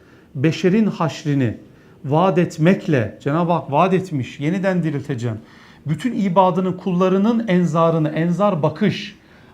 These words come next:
bakışlarını saadet-i ebediyeye çeviren ve bütün mü-, mevcudatı baş başa, omuz omuza, el ele verdirip,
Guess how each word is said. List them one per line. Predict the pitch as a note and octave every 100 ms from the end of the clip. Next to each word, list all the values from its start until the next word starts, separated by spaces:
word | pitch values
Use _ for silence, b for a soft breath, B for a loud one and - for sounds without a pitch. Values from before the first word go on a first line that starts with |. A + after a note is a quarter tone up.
| B
bakışlarını | D3 E3 G3 - G3+ G#3
saadet-i | A3 G3 F#3 G#3 G#3+
ebediyeye | - F3 F#3 D#3 F3+
çeviren | G#3+ G3 E3 D#3 B2 G#2 B B B B
ve | D3 D#3+
bütün | E3+ C4
mü-, | A#3 G3+ G3 G3+
mevcudatı | F3 F#3 F3+ F3+ E3 D#3+ D3
baş | C#3 G#3+ -
başa, | G3 - E3 B2 A#2 B B B B -
omuz | E3 F#3 G#3+
omuza, | A3+ G3+ F#3+ C#3+ D#3 B2+ -
el | E3+ G#3+
ele | A3 G3+ G3+
verdirip, | G3 F#3 D#3 E3+ C#3+